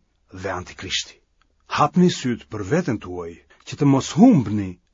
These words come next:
frytin e mundit tuaj, po të merrni shpërblim të plot. Kushdo që shkon larg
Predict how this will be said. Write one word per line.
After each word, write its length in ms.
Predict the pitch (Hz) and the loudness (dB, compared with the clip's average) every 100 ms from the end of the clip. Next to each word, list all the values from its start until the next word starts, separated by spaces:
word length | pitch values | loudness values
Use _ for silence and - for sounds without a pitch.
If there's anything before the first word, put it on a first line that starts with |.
| - | -20
frytin 420 | - 190 233 143 113 | -2 2 2 0 -2
e 40 | |
mundit 420 | 110 220 202 113 110 | 2 4 4 0 -6
tuaj, 380 | 104 92 85 - _ _ _ | -8 -8 -10 -14 _ _ _
po 80 | 113 | -10
të 120 | 110 | -6
merrni 440 | 104 123 117 113 107 95 _ _ | -2 -2 -2 -4 -6 -10 _ _
shpërblim 640 | - - - 90 101 110 101 | -8 -8 -10 -14 -8 -8 -8
të 140 | - | -12
plot. 380 | - 98 - - _ _ _ _ _ | -14 -14 -14 -20 _ _ _ _ _
Kushdo 400 | - 139 113 107 202 | -4 -2 0 2 2
që 160 | 208 | 0
shkon 360 | 143 - 151 120 | -4 -2 -2 0
larg 460 | 127 104 85 80 | 0 -2 -6 -12